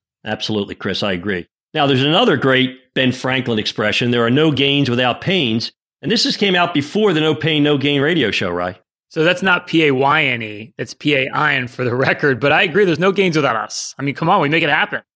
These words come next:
Speaker 2: We make the magic happen. But it's true, right? I mean, you have to suffer some volatility. Like, there's no <laughs> reward without risk. And sure, you can sit in cash, you can earn nothing, and your money's not gonna fluctuate, but you're losing its purchasing power.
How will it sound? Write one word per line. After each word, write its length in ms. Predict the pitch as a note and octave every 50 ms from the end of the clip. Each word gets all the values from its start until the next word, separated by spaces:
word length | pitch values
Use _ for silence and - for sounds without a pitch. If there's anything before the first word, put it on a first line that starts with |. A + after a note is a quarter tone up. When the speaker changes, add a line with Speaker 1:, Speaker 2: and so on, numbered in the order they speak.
| _ _
Speaker 2:
We 60 | D3+ D#3+
make 180 | F#3+ G#3 -
the 60 | E3+
magic 320 | D3 D3 D3+ D#3+ C#3+ D3+ -
happen. 420 | - D#3 F3+ G3+ - C#3 A2 - _ _ _ _ _
But 120 | G3+ A#3+
it's 160 | B3+ A#3+ - -
true, 320 | - - D4+ D#4 C4+ F3
right? 240 | D3 D3+ E3 F#3 G3
I 40 | G3
mean, 140 | F#3+ F#3
you 100 | F3+ F3+
have 300 | D#3+ C#3 F#3 F#3+ G#3 G3+ -
to 120 | - G3
suffer 360 | - - - F#3 F3+ F3+ F#3+
some 300 | F3 - - F3 F3+ F#3 F3
volatility. 600 | F3+ F3+ F3+ F3 E3 E3 - D3+ C#3 C#3+ D#3 D#3+
Like, 160 | D#3 D3+ D3+
there's 140 | D#3 C#3 B2+
no 180 | D#3 F3+ G3+
<laughs> 120 | G3 G3+ G3+
reward 380 | F3+ D3+ C3 A#2+ G#3+ G#3+ F3
without 320 | D#3+ D3+ - D#3+ D3+ C#3 C3+
risk. 480 | E3+ A3+ G#3+ D#3+ D3 - - - - _ _ _ _ _ -
And 300 | - - F3+ F3+ F3 F3+ - _ _
sure, 220 | - - - B3
you 100 | A#3+ G3+
can 140 | - G3 F3
sit 200 | - - F#3+ F#3
in 120 | F#3+ F3+
cash, 360 | C#3+ D#3 D#3+ D#3 D#3 D3+ - -
you 60 | C#3
can 120 | C#3+ C#3+
earn 200 | D#3+ D#3+ D3+ C#3
nothing, 460 | C#3+ D#3 E3+ E3 - D3+ C3 B2 B2+
and 60 | C3 C3
your 100 | C3 C3
money's 240 | C#3+ D3 C#3+ C3
not 100 | D3+ C#3+
gonna 140 | - C3 B2
fluctuate, 720 | - - - E3 G3 G3 - - D3+ C#3 C3+ C3+ C3+ - _ _ _ _ -
but 120 | D3+ D3
you're 100 | C#3+ D3+
losing 320 | D3 F3 G#3 F#3 E3 F3
its 120 | E3 C#3+ -
purchasing 460 | - E3 F#3 F3 - D#3 C#3+ C3+ C#3
power. 420 | C3+ - C3 A#2+ A#2+ B2 B2+ C3